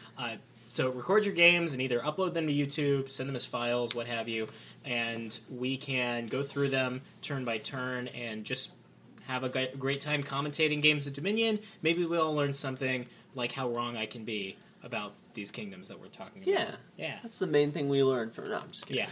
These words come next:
Speaker 1: Yeah. <laughs> Yeah, and there are a few episodes already, so be sure to check those out. Um,
Speaker 2: Yeah.
Speaker 1: and, uh, yeah, hopefully you get something out of that.
Speaker 2: Yeah. So, I mean, I was hoping that this episode wouldn't be an open-faced sandwich, right?
Speaker 1: No, we can't really do,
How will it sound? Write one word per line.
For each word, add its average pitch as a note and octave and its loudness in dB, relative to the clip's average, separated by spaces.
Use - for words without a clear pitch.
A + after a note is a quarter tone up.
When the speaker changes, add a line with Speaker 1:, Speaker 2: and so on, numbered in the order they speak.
Speaker 1:
Yeah. G#3+ 10
<laughs> - 0
Yeah, F#3 10
and A3+ 6
there C4+ 6
are C4+ 4
a - 2
few B3 6
episodes G#3+ 4
already, D#3 6
so C#3 0
be C3+ -2
sure D#3+ 0
to C#3 -4
check C3+ -2
those A#2 -4
out. A#2+ -4
Um, G#2+ -8
Speaker 2:
Yeah. G#2+ -2
Speaker 1:
and, G#2+ -6
uh, G#2 -6
yeah, C#3 2
hopefully A2 -4
you A2 -2
get A#2+ -6
something A#2+ -10
out C3 -8
of B2+ -6
that. F#2+ -8
Speaker 2:
Yeah. - -4
So, C#3+ 8
I D3+ 2
mean, D3+ 4
I C#3+ 4
was D#3+ 2
hoping D3+ 4
that B2+ 2
this C3+ 2
episode C3 4
wouldn't B2 4
be B2 2
an A#2+ 2
open-faced A2+ 0
sandwich, F#2+ -4
right? G2 -2
Speaker 1:
No, E3+ 10
we C#3 2
can't D3+ -2
really C#3 2
do, A2+ 0